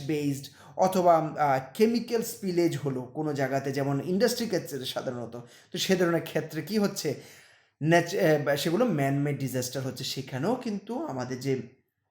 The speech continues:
ফায়ার সার্ভিস, সেখানে, আহ, পৌঁছতে হয়। ওকে? ওকে,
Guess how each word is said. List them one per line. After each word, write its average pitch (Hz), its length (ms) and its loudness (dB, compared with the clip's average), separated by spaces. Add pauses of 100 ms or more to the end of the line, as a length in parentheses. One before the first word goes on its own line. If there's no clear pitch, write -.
(460)
ফায়ার 190 180 2
সার্ভিস, 180 480 0 (220)
সেখানে, 147 380 -4 (240)
আহ, 113 300 -6
পৌঁছতে 139 380 0
হয়। - 340 -6
ওকে? 302 220 2 (520)
ওকে, 135 220 -2